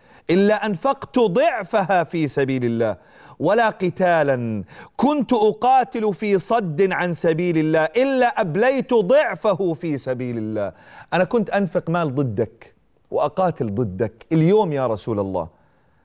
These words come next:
راح أستخدم النعمة التي أنعم الله بها علي لأقف إلى جوارك. وأنت اليوم مطلوب منك نفس الشيء،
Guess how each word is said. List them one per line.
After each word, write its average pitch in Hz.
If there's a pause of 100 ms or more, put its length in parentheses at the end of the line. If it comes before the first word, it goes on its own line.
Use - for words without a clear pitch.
(140)
راح 214
أستخدم 202
النعمة 180 (600)
التي 226
أنعم 240
الله 196
بها 165
علي 139
لأقف 139
إلى 113
جوارك. 98 (420)
وأنت 208
اليوم 143
مطلوب 127
منك 117
نفس 120
الشيء، 87